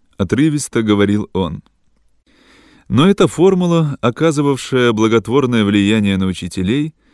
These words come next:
на седую даму не произвела впечатления. "И хорошо сделаешь, мой друг", ответила она также равнодушно. Сашка грубо сказал: "Дай ангелочка".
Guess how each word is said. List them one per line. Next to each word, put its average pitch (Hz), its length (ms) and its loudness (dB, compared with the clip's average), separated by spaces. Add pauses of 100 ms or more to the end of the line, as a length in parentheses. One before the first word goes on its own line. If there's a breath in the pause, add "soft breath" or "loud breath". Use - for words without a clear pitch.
(260 soft breath)
на 113 160 0
седую 175 460 0
даму 165 360 -2
не 151 140 -4
произвела 127 580 -2
впечатления. - 880 -10 (1500 soft breath)
"И 127 100 2
хорошо 151 500 0
сделаешь, 175 640 -2
мой 92 180 -2
друг", 85 500 -8 (400 soft breath)
ответила 101 580 0
она 120 380 -2
также 127 420 -4
равнодушно. 107 840 -6 (1500 soft breath)
Сашка 139 420 -2
грубо 117 300 2
сказал: 98 480 -4 (840 soft breath)
"Дай 123 360 0
ангелочка". 180 680 -2